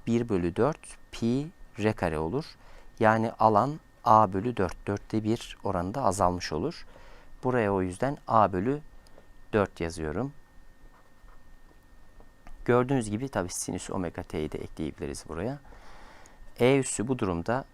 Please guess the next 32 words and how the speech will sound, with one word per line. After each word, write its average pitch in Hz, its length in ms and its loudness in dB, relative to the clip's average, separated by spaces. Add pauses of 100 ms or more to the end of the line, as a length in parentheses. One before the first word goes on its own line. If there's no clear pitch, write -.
işlemlerimizi 98 680 -2
yaparsak 101 600 -4 (120)
altı 110 460 4
bölü 98 280 0 (160)
dört, - 580 0 (560)
şuraya 123 360 2
E 113 240 2
maksimum 101 580 0
demiştik. 80 720 -6 (180)
Üç - 140 -10
kere 85 160 -4
iki - 180 0
altı 80 320 6
oldu. 98 260 -2
Dört 87 200 0
de 73 60 4
aşağıda 82 460 2
var. 151 300 -2 (600)
E 113 200 4
maksimum 104 640 -2
şeklinde 117 340 -6
yazabiliriz. 85 560 -6
O 107 180 0
da 104 220 2 (680)
E 104 180 0
üssü - 240 -4
o 71 60 -2
zaman 98 360 -4 (340)
üç - 300 -6
bölü 80 300 -4
iki 127 420 -4 (240)
E 104 340 -2